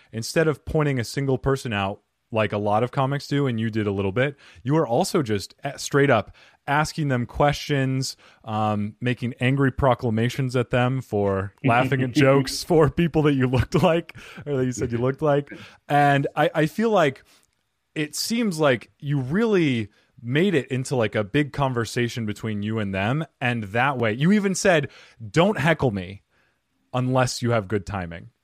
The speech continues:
And you're waiting for, but, but don't do it in the punchline. And don't do it, but you can, but don't. So it really, it, it kind of kept them on their toes, I felt like. I would have been on my toes.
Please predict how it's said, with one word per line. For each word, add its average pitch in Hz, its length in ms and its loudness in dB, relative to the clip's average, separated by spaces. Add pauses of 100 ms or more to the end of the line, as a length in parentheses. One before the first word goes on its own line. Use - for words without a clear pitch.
(100)
And 110 140 -6
you're 113 120 -6
waiting 117 600 -2 (100)
for, 107 800 -2
but, - 220 -8 (140)
but 120 160 -4
don't 202 200 4
do 220 140 4
it 196 80 4
in 190 80 2
the 165 60 0
punchline. 110 580 -2 (320)
And 104 120 -10
don't 208 220 2
do 175 140 4
it, 143 160 2 (400)
but 139 120 0
you 120 100 -4
can, 104 320 -2
but 113 140 -6
don't. 107 220 -2 (460)
So - 360 2
it 170 140 -4
really, 202 440 4
it, 127 160 -8
it 156 240 -6
kind 196 180 0
of 175 100 -4
kept 185 280 -2
them 151 200 2
on 139 200 0
their 123 140 0
toes, 127 380 0
I 113 240 -4
felt 90 280 -8
like. 87 200 -12
I 131 140 2
would 175 120 4
have 123 60 -6
been 113 80 -6
on 92 80 -10
my 82 120 -16
toes. 87 420 -18